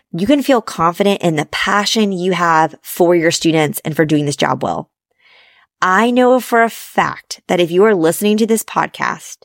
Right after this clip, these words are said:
you are passionate about your students and you are passionate about doing your job well. You would not be taking the time to listen to this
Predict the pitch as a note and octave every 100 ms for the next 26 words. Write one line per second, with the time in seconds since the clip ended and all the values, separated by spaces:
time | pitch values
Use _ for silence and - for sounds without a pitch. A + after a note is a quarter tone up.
0 | _ _ _ _ E3+ F#3+ G#3+ G#3 - D#3
1 | D#3 - D#3+ D3 B2+ D3 - - A1+ -
2 | - - _ _ _ - F3+ G3+ G#3 G#3
3 | G3+ G3+ G#3+ G#3 G#3 F#3+ G#3 G3+ F#3+ G#3
4 | G3 - E2+ _ _ _ _ _ - -
5 | - E3 F3+ C4 G#3+ F3+ C4+ C#4+ D4 C#4+
6 | B3+ B3 - - B3 B3+ C#4+ C#4+ D4 -
7 | C#4+ C#4 G3 E3 - - - A3 G3+ A#3+
8 | - A3 F#3+ E3 D3+ D3+